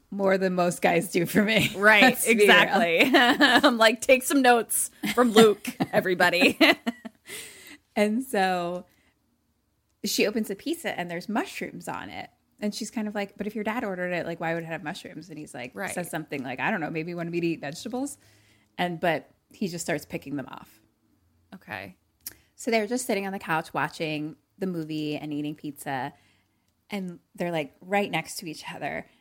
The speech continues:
Speaker 1: And so Luke just, like, lays his head, like, on her <laughs> shoulder.
Speaker 2: Oh my God.
Speaker 1: And kind of, I think he puts his, like, hand, like, on her leg. And so she just, like, takes his hand and moves it back to his
Speaker 2: Yeah.
Speaker 1: leg.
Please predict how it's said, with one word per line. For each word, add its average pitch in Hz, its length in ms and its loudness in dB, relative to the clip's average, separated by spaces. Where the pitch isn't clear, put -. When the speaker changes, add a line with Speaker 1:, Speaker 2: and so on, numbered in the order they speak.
Speaker 1:
And 220 200 -2
so 202 200 -6
Luke 180 340 -8
just, 202 240 -10
like, 190 280 -8
lays 190 480 -6
his 220 200 -10
head, 180 480 -8
like, 202 220 -10
on 202 200 -6
her 240 220 -6
<laughs> - 0 -
shoulder. - 480 -4
Speaker 2:
Oh 311 420 -2
my 247 520 -2
God. 254 1160 0
Speaker 1:
And 202 220 4
kind 190 240 2
of, 190 140 0
I 190 100 2
think 196 200 -4
he 208 100 -6
puts - 180 -6
his, 175 140 -8
like, 165 140 -4
hand, 165 300 -4
like, 165 140 -6
on 160 200 -6
her 156 300 -4
leg. 160 300 -2
And 175 100 -4
so 190 100 -4
she 175 220 -6
just, 165 240 -4
like, 147 220 -4
takes - 340 -6
his 151 140 -8
hand 147 320 -4
and 147 100 -6
moves 156 220 -6
it 175 120 -8
back 165 240 2
to 190 100 2
his 214 320 4
Speaker 2:
Yeah. 185 260 4
Speaker 1:
leg. 214 440 2